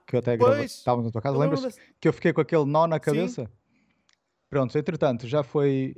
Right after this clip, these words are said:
Speaker 1: eu te-, tens aí o link da I G N,
Speaker 2: Link
Speaker 1: se quiseres
Speaker 2: da
Speaker 1: mostrar.
Speaker 2: I G N. Eh, penso que não,
Speaker 1: Sim,
Speaker 2: mas vou buscar.
Speaker 1: ehm,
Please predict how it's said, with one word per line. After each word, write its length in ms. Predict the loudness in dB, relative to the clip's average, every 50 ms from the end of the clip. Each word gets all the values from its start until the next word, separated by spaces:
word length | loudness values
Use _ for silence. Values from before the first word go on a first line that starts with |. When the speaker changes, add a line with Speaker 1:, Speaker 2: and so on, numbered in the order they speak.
| -8
Speaker 1:
eu 120 | -6 -4 -4
te-, 160 | -4 -4 -2
tens 200 | 0 2 2 4
aí 100 | 4 2
o 100 | 2 2
link 220 | 0 -2 -4 -6 -2
da 160 | 0 0 0
I 60 | 0
G 160 | -2 -2 -4
N, 160 | -4 -4 -4 -6
Speaker 2:
Link 160 | -10 -12 -16
Speaker 1:
se 120 | -18 -12 -8
quiseres 240 | -2 0 0 0
Speaker 2:
da 60 | 0 -2
Speaker 1:
mostrar. 340 | -4 -2 -2 -2 -2 -2
Speaker 2:
I 40 | -4
G 60 | -8
N. 280 | -12 -18 -20 -20 -20 -20 -20 _ _ _ _ _ _ _ _ -20
Eh, 160 | -20 -20 -20 -20 _
penso 200 | -20 -20 -20 _
que 80 | -20 -10
não, 60 | -4
Speaker 1:
Sim, 120 | -2 0 0
Speaker 2:
mas 60 | -2
vou 80 | -4 -8
buscar. 120 | -4 0 2 2 4 4 4 4 4 2
Speaker 1:
ehm, 120 | 0 -2